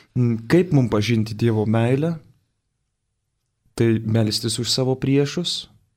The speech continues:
Melsdamasis, tu suvoki, kad kiekvieną žmogų Dievas myli ne daugiau nei tave, bet myli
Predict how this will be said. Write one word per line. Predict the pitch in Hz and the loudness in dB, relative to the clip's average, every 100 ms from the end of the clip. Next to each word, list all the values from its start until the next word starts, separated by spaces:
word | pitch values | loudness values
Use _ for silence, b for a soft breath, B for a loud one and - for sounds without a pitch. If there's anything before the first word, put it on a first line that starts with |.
| _ _ _ _ _ _ _ _ - | _ _ _ _ _ _ _ _ -6
Melsdamasis, | 131 123 127 120 120 117 - 117 - B B B | 0 0 0 0 0 0 0 -2 -4 B B B
tu | 120 | -4
suvoki, | - 143 123 120 110 | -2 0 0 -2 -4
kad | 117 117 B B - | -4 -4 B B -6
kiekvieną | 120 113 127 127 117 | -4 -2 0 2 2
žmogų | 113 113 127 170 156 | -2 -2 -2 0 0
Dievas | 139 147 135 - - b b b - | 2 2 0 -2 -6 b b b -2
myli | 127 143 131 | 2 2 2
ne | 123 120 | 2 2
daugiau | 123 113 131 143 | 2 2 2 2
nei | 123 | 0
tave, | 113 110 110 139 165 | 0 -2 0 0 2
bet | 131 127 | 0 0
myli | 131 147 127 123 - | 0 2 2 0 -4